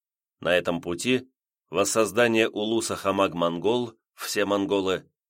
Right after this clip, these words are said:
стало первым причём необходимым этапом.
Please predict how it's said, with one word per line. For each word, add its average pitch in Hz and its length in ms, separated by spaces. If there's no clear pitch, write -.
стало 78 380
первым 107 520
причём 95 380
необходимым 90 800
этапом. 73 600